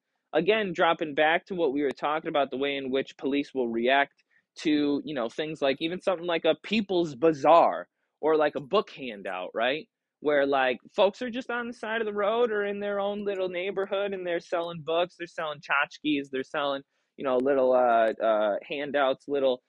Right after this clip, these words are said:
uh, you know, clothes, stuff like that, or even just passing it out. Cops will show up and fucking, uh,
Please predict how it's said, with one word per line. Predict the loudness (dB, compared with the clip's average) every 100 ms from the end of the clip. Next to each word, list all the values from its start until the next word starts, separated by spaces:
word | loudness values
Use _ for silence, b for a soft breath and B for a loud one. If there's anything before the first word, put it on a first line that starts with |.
| _ _ -2
uh, | 2 4 4 2
you | -2 -8
know, | -8
clothes, | -10 -4 0 2 0 -2 -6
stuff | -4 -4
like | -4 -6
that, | -4 -4
or | -4
even | -8 -8
just | -10 -6
passing | -4 -4 -4 -4
it | -2
out. | 0 0 -2 -12 _ -20 _
Cops | 2 2 0
will | -10
show | -4 0 2
up | 2 0 -8
and | -12 -8 -2
fucking, | -2 -2 -8 -10 -16 -6
uh, | -2 0 0 -2